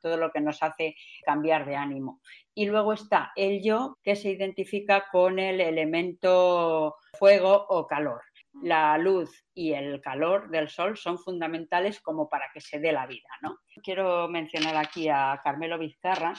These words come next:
que él siempre en sus charlas más básicas siempre dice, "Sin comer podemos estar mucho tiempo, hasta cuarenta días o más.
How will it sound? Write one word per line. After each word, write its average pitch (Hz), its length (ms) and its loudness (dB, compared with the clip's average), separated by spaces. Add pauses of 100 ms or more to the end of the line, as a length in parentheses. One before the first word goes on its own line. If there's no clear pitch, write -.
(360)
que 156 220 -4
él 180 140 -4
siempre 175 420 -6
en 160 160 -2
sus 143 280 -14
charlas 165 440 -4
más 151 640 -2
básicas 156 800 4 (320)
siempre 151 760 0 (200)
dice, 165 720 -2
"Sin 180 180 2
comer 190 460 4
podemos 180 480 0
estar 175 500 8 (340)
mucho 190 420 -2
tiempo, 156 500 2
hasta 160 320 2
cuarenta 175 480 4
días 180 320 4 (140)
o 165 160 4
más. 156 340 4